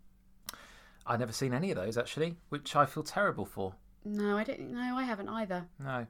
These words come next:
Speaker 1: okay.
Speaker 2: Enough said.
Speaker 1: <laughs> Listen to the enthusiasm. Sir Ian McKellen is doing his fantastic one-man show. I say fantastic. I don't know that it is,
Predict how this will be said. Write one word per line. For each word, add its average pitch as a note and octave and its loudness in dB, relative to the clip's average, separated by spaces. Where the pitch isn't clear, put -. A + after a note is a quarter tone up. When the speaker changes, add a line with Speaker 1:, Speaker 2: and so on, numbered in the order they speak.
Speaker 1:
okay. A#2+ -6
Speaker 2:
Enough G3 -4
said. D#3 0
Speaker 1:
<laughs> - 10
Listen C3+ 4
to C#3 0
the D3 6
enthusiasm. B2+ 2
Sir - 12
Ian A3 12
McKellen G#3 12
is D#3+ 2
doing G3 4
his D#3+ 4
fantastic - 2
one-man D3+ 10
show. C3+ 6
I C3+ 12
say E3+ 4
fantastic. B2+ 0
I C3+ 6
don't D#3+ 8
know C#3 4
that B2+ 2
it A#2+ 4
is, A#2+ 0